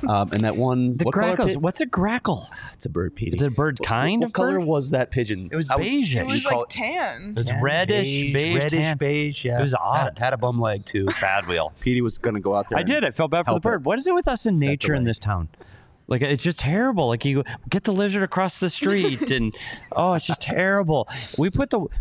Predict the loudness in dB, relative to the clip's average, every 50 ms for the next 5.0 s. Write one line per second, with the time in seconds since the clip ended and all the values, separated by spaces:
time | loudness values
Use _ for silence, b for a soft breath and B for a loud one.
0 | B 0 0 0 0 -2 -4 -4 -2 -2 0 0 0 0 0 0 0 0 0 0
1 | 0 0 0 0 0 0 -2 0 0 0 -2 -2 -2 -2 0 0 0 2 2 0
2 | 0 0 0 0 0 0 0 0 0 0 0 0 0 0 0 0 0 0 0 0
3 | 0 0 2 2 2 2 2 2 0 0 0 0 0 0 -2 -4 -8 -8 -4 -2
4 | -2 -2 -2 -2 0 0 0 -2 -2 -2 -2 -4 -6 -6 -2 0 0 0 0 -4